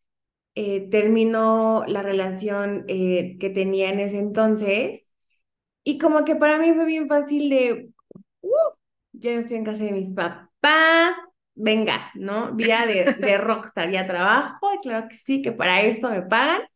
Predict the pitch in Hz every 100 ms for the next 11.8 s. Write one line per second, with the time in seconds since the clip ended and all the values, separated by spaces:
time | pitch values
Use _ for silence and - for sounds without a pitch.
0 | _ _ _ _ _ _ _ _ - 254
1 | 277 277 302 285 277 262 254 262 247 269
2 | 339 311 285 277 254 220 220 262 277 277
3 | 262 240 226 220 214 208 190 180 185 196
4 | 247 262 269 285 277 _ _ _ _ _
5 | _ _ _ _ _ - 302 311 311 330
6 | 320 - 294 320 320 320 359 330 285 277
7 | 269 254 220 226 220 220 220 233 233 233
8 | 226 233 226 220 220 220 240 233 226 220
9 | 220 220 220 214 214 - 202 196 190 185
10 | 185 185 220 220 220 220 226 220 - -
11 | 226 214 208 220 240 285 -